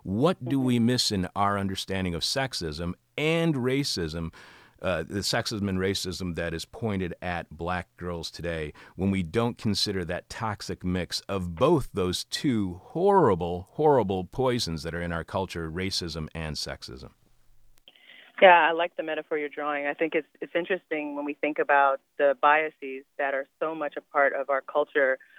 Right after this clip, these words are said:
Speaker 2: um, and the ways in which we don't, in the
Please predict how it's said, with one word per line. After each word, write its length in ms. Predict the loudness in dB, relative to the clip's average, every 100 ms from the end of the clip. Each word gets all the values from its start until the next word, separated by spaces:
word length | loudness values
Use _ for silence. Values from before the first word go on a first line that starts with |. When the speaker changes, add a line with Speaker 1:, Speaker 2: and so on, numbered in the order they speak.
| -20 -20 _ -4
Speaker 2:
um, 420 | 4 6 6 2 -10 -14 -6
and 380 | 0 2 0 -2
the 100 | -2
ways 240 | 2 0 0
in 100 | -4
which 180 | -4 -6 -20 -20 _ _ _
we 120 | -2
don't, 200 | 2 2 0 -2
in 80 |
the 80 | 0